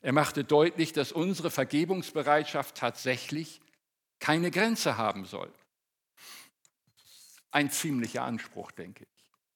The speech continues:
Aber um das zu untermauern, erzählte Jesus dann noch eine Geschichte. Und er war ja ein Meister im Geschichtenerzählen. Ja, die haben immer so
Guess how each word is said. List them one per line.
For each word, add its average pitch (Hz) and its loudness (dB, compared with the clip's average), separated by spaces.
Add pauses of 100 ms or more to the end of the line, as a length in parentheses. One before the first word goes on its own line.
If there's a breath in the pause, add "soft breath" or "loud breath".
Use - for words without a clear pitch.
(2250 loud breath)
Aber 214 10
um 220 2
das 233 6
zu 208 2
untermauern, 190 6
erzählte 175 -2
Jesus 151 -4
dann 135 0
noch 127 -2
eine 120 -4
Geschichte. 120 -4
Und 113 -8
er 143 4
war 160 4
ja 151 2
ein 139 0
Meister 139 2
im 117 -4
Geschichtenerzählen. 107 -8 (1400)
Ja, 147 0
die 127 -4
haben 131 0
immer 143 0
so 127 -2